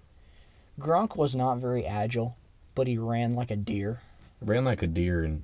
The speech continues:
Speaker 2: was huge.
Speaker 1: Yeah.
Speaker 2: Massive.
Speaker 1: Truly massive. And finally, we have body control. Here's where I am gonna compliment, uh,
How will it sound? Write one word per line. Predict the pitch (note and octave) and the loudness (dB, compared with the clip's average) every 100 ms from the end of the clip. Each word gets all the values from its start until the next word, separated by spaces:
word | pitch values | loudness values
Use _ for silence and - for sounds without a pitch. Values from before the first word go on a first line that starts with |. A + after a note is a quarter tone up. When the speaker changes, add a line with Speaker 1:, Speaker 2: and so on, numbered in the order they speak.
| E2 | -6
Speaker 2:
was | D#2+ - - - - | -6 -8 -18 -20 -20
huge. | - - - - F3 G#2+ D2 - - - - | -20 -20 -14 -4 -2 -2 -4 -10 -12 -14 -4
Speaker 1:
Yeah. | - | 0
Speaker 2:
Massive. | B2 A#2 F2+ - C2+ - | 2 0 -2 -6 -12 -14
Speaker 1:
Truly | - - E3+ C3 | -6 2 4 4
massive. | F2+ - - - - - - | 0 -8 -14 -20 -20 -20 -4
And | - B3 | -2 4
finally, | G#3 A3+ E3 | 4 6 6
we | D#3+ | 6
have | G#3+ | 6
body | C#3 A#2 C3 | 6 6 4
control. | B2+ - - - - - | 0 -4 -4 -6 -20 -20
Here's | - A#3+ C4 | -6 -2 0
where | A3 | 4
I | G3 | 4
am | G#3 | 6
gonna | G3 | 4
compliment, | - B2+ A2+ G#2+ G2+ - | 2 0 0 -2 -4 -6
uh, | A#2 G2+ E2+ | -6 -4 -6